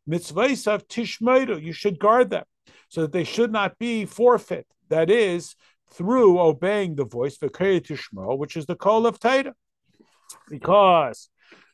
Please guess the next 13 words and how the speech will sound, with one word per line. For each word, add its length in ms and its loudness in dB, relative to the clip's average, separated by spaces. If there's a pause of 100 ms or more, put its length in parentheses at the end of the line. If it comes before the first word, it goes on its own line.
the 120 0
Avera 1000 0
is 480 -2
potential 680 -6
to 260 -6
eradicate 880 -4
the 80 -8
mitzvah, 560 -2
but 180 -6
not 220 -2
eradicate 580 -6
Torah. 180 -16 (440)
Why? 320 -4